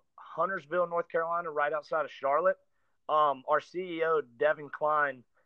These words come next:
started the company in a parking lot and is, uh, out of the back of his car, really, and it's been the fastest growing gym. We're a boutique style gym, technically,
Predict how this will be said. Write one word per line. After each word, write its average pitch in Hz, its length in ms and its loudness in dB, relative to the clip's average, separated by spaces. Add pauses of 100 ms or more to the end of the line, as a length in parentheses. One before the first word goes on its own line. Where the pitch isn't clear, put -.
(180)
started 165 300 0
the 151 80 -12
company 147 600 -4 (640)
in 180 120 0
a 165 40 2
parking 165 420 2
lot 139 280 4
and 147 140 -8
is, 143 220 -10 (220)
uh, 139 40 0
out 139 380 4
of 160 80 -6
the - 0 -
back 165 260 4
of 151 60 -20
his 147 160 -6
car, 160 320 2
really, 151 460 -2
and 139 120 -4
it's 147 220 -2
been 160 280 -4
the 151 40 -18 (220)
fastest 165 500 -4
growing 151 680 -2 (580)
gym. 160 640 -4
We're 156 160 8
a 127 120 2
boutique 180 480 0
style 151 380 4 (100)
gym, 151 440 -4 (280)
technically, 170 560 -6